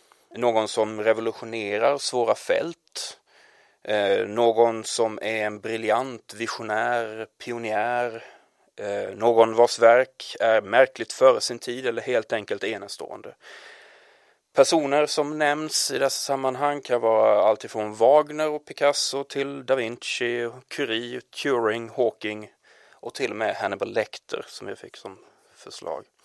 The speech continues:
Men frågar man istället Google Images istället för Google vanliga då, alltså vad får man upp för bilder när man, bokstavliga bilder när man söker på genius? Då får man istället veta att ett geni är Albert Einstein, Steve Jobs,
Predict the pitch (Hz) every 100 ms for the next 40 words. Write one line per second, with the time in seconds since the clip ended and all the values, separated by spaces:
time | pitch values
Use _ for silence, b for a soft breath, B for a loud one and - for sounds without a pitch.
0 | B B B - - 165 156 151 180 156
1 | 127 135 160 170 185 180 165 104 92 -
2 | - - _ - _ - - 120 - 131
3 | 127 120 139 113 110 123 131 135 135 151
4 | 101 107 123 135 - 151 156 160 - 123
5 | 117 160 151 98 110 170 123 107 107 107
6 | - 117 170 - - - 165 175 160 170
7 | 143 113 107 107 - 101 - - 104 101
8 | 101 110 117 101 95 - - - B B
9 | B B B B B B - 120 214 147
10 | 135 - 156 127 - 135 - 104 104 107
11 | - 110 - - 135 175 185 139 110 104
12 | 110 _ _ _ _ 104 98 - 101 101
13 | - 160 190 202 _ b b b b b
14 | b - 117 98 101 107 180 - - -